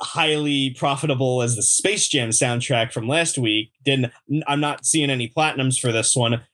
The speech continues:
but the soundtrack is kind of an iconic staple of, like,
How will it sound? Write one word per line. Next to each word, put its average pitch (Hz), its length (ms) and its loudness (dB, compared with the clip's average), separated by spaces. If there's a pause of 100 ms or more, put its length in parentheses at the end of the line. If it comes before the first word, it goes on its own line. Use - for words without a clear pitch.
(160)
but 147 320 0 (180)
the 139 60 -2
soundtrack 185 640 0 (260)
is 160 240 0
kind 143 300 0
of 135 60 0
an 135 60 0
iconic 127 380 -2
staple 123 600 0
of, 120 360 0
like, 113 360 -2